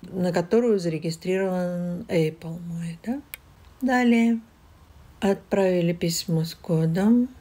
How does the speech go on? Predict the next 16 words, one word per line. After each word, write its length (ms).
на 500
адрес. 540
А 560
с 140
этого 340
адреса 420
должна 360
прийти 340
переадресация 1040
на 160
мой 380
ящик 560
основной. 760
Вот 220
она, 200
Ленса. 560